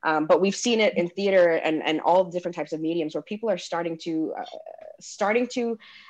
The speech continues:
ask the questions of, like, is, is this close enough to real life? Like, is this a real life story? Or, or,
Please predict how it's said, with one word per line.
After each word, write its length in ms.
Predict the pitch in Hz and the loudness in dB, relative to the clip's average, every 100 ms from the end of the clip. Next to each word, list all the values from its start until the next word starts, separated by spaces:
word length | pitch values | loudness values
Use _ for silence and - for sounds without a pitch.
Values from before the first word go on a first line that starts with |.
| - | -6
ask 260 | 180 202 208 | 2 2 2
the 80 | 208 | -6
questions 340 | - 196 196 | -4 -4 -4
of, 40 | 180 | -2
like, 180 | 165 165 | -2 0
is, 180 | 196 175 - | -4 -2 -2
is 160 | 180 | -2
this 200 | 180 220 | -2 -4
close 260 | - 240 233 | -2 -2 0
enough 160 | 254 | -6
to 80 | 254 | -2
real 160 | 254 247 | -2 -2
life? 160 | 254 254 | -4 -2
Like, 140 | 180 | 0
is 140 | 190 185 | 0 -2
this 140 | 226 | -6
a 40 | |
real 160 | 208 214 | -2 0
life 180 | 214 214 | 0 0
story? 520 | - 226 247 254 262 | -4 -6 -4 -4 -2
Or, 280 | - 185 175 | 4 6 6
or, 560 | - 190 185 185 185 | 6 6 8 6 4